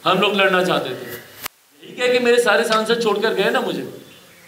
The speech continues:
कैसे लड़ लेता मैं एक ऐसे मुख्यमंत्री के नेतृत्व में, जिन्होंने सिर्फ दलित होने की वजह से मेरे नेता को अपमानित करने में कोई कसर नहीं छोड़ी।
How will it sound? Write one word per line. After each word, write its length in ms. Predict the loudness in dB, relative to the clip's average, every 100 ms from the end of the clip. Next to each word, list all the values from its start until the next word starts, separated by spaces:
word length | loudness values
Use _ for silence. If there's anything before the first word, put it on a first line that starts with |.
| -20 -20 -2
कैसे 260 | 0 4 4
लड़ 280 | 4 6
लेता 240 | 6 6 4
मैं 160 | 4
एक 80 | 4
ऐसे 260 | 2 2 2
मुख्यमंत्री 560 | 2 0 0 0 -2
के 140 | -2 0
नेतृत्व 440 | 0 0 -2 -2
में, 380 | -4 -4 -6 -12 -16 -20 -20 -20 -20 -20 _ -20 -18 -2
जिन्होंने 420 | 2 6 6 6
सिर्फ 300 | 4 4 4
दलित 380 | 4 4 4 4
होने 220 | 4 2
की 100 | 2
वजह 240 | 2 2
से 140 | 2 2
मेरे 240 | 2 2
नेता 280 | 0 2 0
को 140 | 2
अपमानित 440 | 2 2 2 2 0
करने 220 | -2 0
में 160 | -2 0
कोई 140 | 0
कसर 340 | 0 0 0 0
नहीं 120 | -2
छोड़ी। 360 | -2 -4 -4